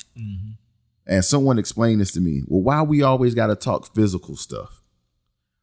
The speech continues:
Speaker 2: Why can't we talk, you know, the, the, the mind? Why can't we talk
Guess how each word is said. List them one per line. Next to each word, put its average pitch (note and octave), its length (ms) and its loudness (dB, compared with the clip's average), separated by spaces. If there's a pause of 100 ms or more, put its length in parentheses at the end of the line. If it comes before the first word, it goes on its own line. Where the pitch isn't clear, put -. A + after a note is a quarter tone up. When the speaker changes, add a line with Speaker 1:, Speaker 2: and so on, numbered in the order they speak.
(120)
Speaker 2:
Why F2+ 180 -2
can't G#2 260 0
we G#2+ 160 4
talk, A#2+ 400 -2 (720)
you G#2 180 0
know, F#2 360 0 (120)
the, F2+ 500 2 (140)
the, F#2 760 2 (1600)
the F#2+ 140 2
mind? F#2 540 0
Why F2 120 0
can't G2 260 0
we A2+ 120 2
talk - 460 0